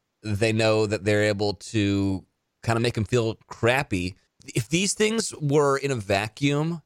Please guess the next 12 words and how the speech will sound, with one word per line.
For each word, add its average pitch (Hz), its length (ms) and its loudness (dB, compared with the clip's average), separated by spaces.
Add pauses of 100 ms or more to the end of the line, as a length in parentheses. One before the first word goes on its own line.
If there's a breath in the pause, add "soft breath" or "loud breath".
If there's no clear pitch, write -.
(120)
singular 131 720 0
things, 120 640 -2 (160)
that 117 300 4
will 147 80 0
be 139 100 2
the 123 100 2
focal 113 380 0
point, 151 380 -2 (280)
but 113 160 0
they 143 200 4
are 160 180 4
able 131 540 0